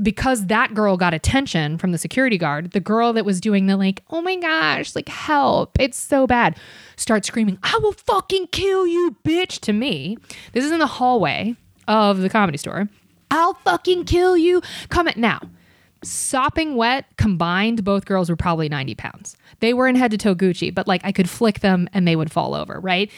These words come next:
And, like, I'm athletic. Come at me, bro. And in any other setting, I'll break you, but, like, I won't. I would never. I'm not a physically violent person. But in any other setting, if you're running your mouth like that, like, I'll make you cry.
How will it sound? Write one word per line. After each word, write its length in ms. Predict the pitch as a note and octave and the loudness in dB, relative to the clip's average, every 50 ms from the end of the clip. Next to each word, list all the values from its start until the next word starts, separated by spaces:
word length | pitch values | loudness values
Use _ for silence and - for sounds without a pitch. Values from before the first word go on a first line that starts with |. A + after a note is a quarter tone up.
| - - - - | -20 -20 -10 -6
And, 120 | - A3 A3+ | -2 0 2
like, 240 | A#3+ G#3+ F#3+ - - - | 2 2 0 -2 -2 -2
I'm 160 | A3 C#4 D#4+ | 0 2 2
athletic. 580 | C4+ A3+ - - A3+ G#3 - - - - - - - _ _ _ _ _ | 2 0 0 0 0 -2 -2 -4 -8 -18 -20 -20 -20 _ _ _ _ _
Come 420 | - - - - B3+ C4+ C4+ B3+ | -4 -4 -2 0 0 0 2 2
at 220 | A#3+ G#3 F#3 - G3 | 2 0 0 -2 -4
me, 100 | D#3+ D#3 | -6 -4
bro. 440 | D#3+ E3+ D3 - G2+ G2+ - - - _ _ | -4 -4 -6 -6 -6 -8 -10 -12 -14 _ _
And 140 | - G#3 A3 | 0 0 2
in 80 | A3 G#3+ | 2 2
any 240 | G#3+ A#3 B3+ C4 C4+ | 2 2 2 2 2
other 180 | C#4 C4 C4 | 2 2 0
setting, 540 | B3+ - - F3+ F3+ F#3 G3+ A#3 B3+ C#4 C#4 _ _ _ _ _ _ _ _ _ _ _ - | 0 0 0 0 2 0 0 -2 -4 -6 -10 _ _ _ _ _ _ _ _ _ _ _ -2
I'll 120 | G#3 A#3 | 0 2
break 220 | G#3+ B3 A3+ G3+ | 2 2 2 2
you, 60 | F#3+ F3+ | 0 0
but, 160 | G3 F#3+ - | 0 0 2
like, 160 | G3+ G#3+ - - | 0 2 2 2
I 80 | G#3+ | 2
won't. 480 | G3+ G3 G3 D#3 C3 - - - - - _ - | 2 2 2 0 -2 -6 -12 -14 -16 -10 _ 0
I 80 | A3+ | 2
would 160 | A#3 A3+ G#3 | 2 4 2
never. 420 | F#3+ F3 - C3+ - - - - - _ | 2 0 -2 -4 -6 -12 -16 -18 -12 _
I'm 140 | - G#3 G#3 | -2 0 2
not 180 | A3 G#3+ G#3+ G#3+ | 2 2 2 0
a 40 | G3+ | 0
physically 360 | - G#3+ G3 F#3+ - F3+ E3 | 0 0 0 0 0 2 2
violent 320 | E3 E3 D#3+ D3+ - - | 4 2 2 0 -2 -2
person. 420 | - G3 E3+ - - - - G#3 - - - - - - _ _ _ | -2 -4 -4 -4 -6 -10 -14 -14 -16 -16 -20 -20 -20 -20 _ _ _
But 320 | - G3+ G3 F#3 F3 F3 - _ _ _ _ _ _ _ _ _ - | 0 2 2 2 0 -2 -4 _ _ _ _ _ _ _ _ _ -2
in 140 | A#3 A3+ A3+ | 0 2 2
any 220 | A#3 B3+ C4 C4 | 2 2 2 2
other 160 | B3 G#3+ F#3+ | 2 2 2
setting, 400 | - - F3+ E3 F3 G#3+ B3 C4 | 0 0 0 2 2 2 0 0
if 100 | B3 G#3+ - | 0 0 0
you're 80 | F#3 | 0
running 340 | E3+ F3 F#3+ F3+ F#3 G3+ G3+ | 0 2 2 2 4 4 2
your 80 | G3 F3+ | 2 2
mouth 260 | D#3 C#3 D3+ F3+ - | 0 0 -2 -2 -2
like 180 | A3+ A#3 G#3+ | -2 -2 0
that, 360 | - B3+ B3+ C4+ D4 D4 - G#3+ | 0 -2 0 0 -2 -4 -2 0
like, 220 | G3+ G3 F#3+ - - | 0 0 0 0 -2
I'll 140 | G3 G#3+ B3 | -2 0 0
make 180 | C4+ C4 - | 0 -2 -2
you 80 | B3+ G3+ | -4 -4
cry. 440 | - - - G3+ G#3 G#3 E3 - | -2 -2 0 2 2 2 0 -2